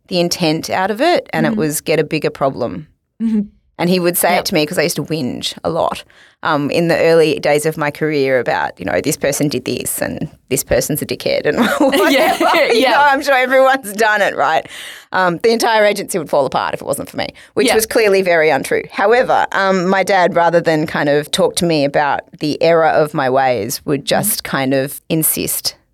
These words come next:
Speaker 1: that there are people with bigger problems than this. And if you
Speaker 2: Yeah.
Speaker 1: think about it that way, perspective is a beautiful thing.
Speaker 2: Yeah.
Speaker 1: So I'm, it's a bit off track, but I actually think happiness is how you choose to interpret things.
Speaker 2: Yeah, yeah, exactly. I hundred percent agree. Um,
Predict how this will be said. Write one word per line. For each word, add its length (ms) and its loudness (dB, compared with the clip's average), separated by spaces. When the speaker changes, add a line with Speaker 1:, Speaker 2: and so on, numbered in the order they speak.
Speaker 1:
that 300 0
there 180 2
are 80 0
people 260 -4
with 160 -4
bigger 160 -4
problems 440 -2
than 120 -8
this. 220 -6
And 100 -4
if 100 -8
you 60 -4
Speaker 2:
Yeah. 80 0
Speaker 1:
think 140 -2
about 280 0
it 140 -6
that 160 -2
way, 160 0
perspective 540 -4
is 120 -4
a 40 -6
beautiful 340 -2
thing. 320 -4
Speaker 2:
Yeah. 260 -2
Speaker 1:
So 80 2
I'm, 140 2
it's 120 0
a 60 -4
bit 180 2
off 140 2
track, 400 -4
but 140 0
I 20 0
actually 440 -2
think 200 -6
happiness 720 -4
is 520 -4
how 120 -2
you 140 0
choose 220 0
to 100 -2
interpret 440 -2
things. 360 -12
Speaker 2:
Yeah, 140 0
yeah, 420 0
exactly. 400 -4
I 140 0
hundred 220 -6
percent 220 -2
agree. 420 -4
Um, 360 2